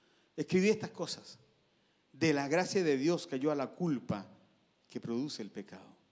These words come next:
De la seguridad de la salvación cayó al temor de perder la vida eterna. Del perdón eterno de Dios cayó a la esclavitud del resentimiento y la amargura. Me despojaron de mi manto.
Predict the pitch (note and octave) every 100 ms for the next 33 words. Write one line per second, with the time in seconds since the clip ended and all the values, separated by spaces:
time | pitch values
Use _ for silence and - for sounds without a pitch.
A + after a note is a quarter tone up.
0 | _ _ _ _ _ _ _ E3 D#3+ -
1 | E3+ D3+ E3+ G#3+ F#3 - D#3+ C3+ - F#3+
2 | G#3+ C4 B3 - _ _ _ _ - C3
3 | D3+ F#3+ G#3 G3+ C#3+ - C3 C#3 F#3+ F3
4 | D3 B2 A#2 C#3+ D#3 B2+ A#2+ A2 A#2 G#2
5 | G#2 _ _ _ _ _ _ _ _ G3
6 | F#3 F#3+ D#3 E3 G#3 F#3+ G#3 A3+ G3+ D#3
7 | C#3+ F#3 G3+ - - - - D3 F#3 G#3
8 | G3 E3+ D3 C#3+ F#3+ F#3 D#3 D3+ - D3
9 | - B2+ C#3+ G#3+ G#3 D#3+ C#3+ B2+ B2 A#2
10 | F3+ C#3 - _ _ _ _ D3 D3+ D3+
11 | - - E3 F3+ D#3+ C3+ A2+ B2 D#3 -
12 | -